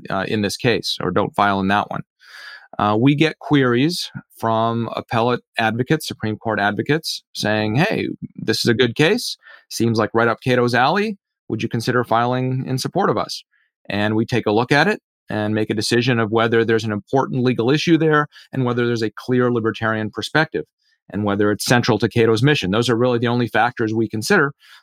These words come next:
Uh, and then we decide whether to do it in-house, as we do in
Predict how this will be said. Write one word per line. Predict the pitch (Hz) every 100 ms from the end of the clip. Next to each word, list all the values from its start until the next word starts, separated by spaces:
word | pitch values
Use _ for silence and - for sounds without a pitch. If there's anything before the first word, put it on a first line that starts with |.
| _ -
Uh, | 110 110
and | 147
then | 156
we | 143
decide | 127 127 135 127 120
whether | 117 113 110
to | 113
do | 110 113
it | 107 -
in-house, | 120 113 135 185 123 110
as | 110 104
we | 110
do | 110 113 110
in | 107